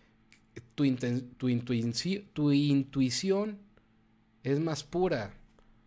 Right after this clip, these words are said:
porque estás en una paz, estás en un equilibrio. Si estuvieras en, en, en, en alegría o mucha tristeza, tu intuición ahí está. Por eso dicen, nunca tomes decisiones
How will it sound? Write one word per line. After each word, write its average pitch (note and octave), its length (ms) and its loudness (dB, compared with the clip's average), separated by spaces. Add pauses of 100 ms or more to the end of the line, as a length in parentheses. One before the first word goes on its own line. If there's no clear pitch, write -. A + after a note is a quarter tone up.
(500)
porque C3 240 -4
estás D3 240 -4
en D3+ 80 -2
una D3 280 -2
paz, C3+ 540 -8
estás A#2 300 -8
en B2 100 -2
un B2 140 0
equilibrio. A#2 560 -4
Si A#2 80 -8
estuvieras C#3+ 480 -4
en, B2 120 -4 (180)
en, G#2+ 220 -8
en, G2 280 -8 (180)
en G#2+ 160 -6
alegría G#2 460 -2
o B2 80 -2
mucha A#2 320 -6
tristeza, A#2+ 480 -8
tu B2 80 -6
intuición A#2 720 -4 (440)
ahí A2+ 280 -2
está. C#3 420 -6
Por B2 120 -2
eso D3+ 160 -2
dicen, C#3 440 -2
nunca C#3+ 340 0
tomes F3 300 -4
decisiones C#3 840 -2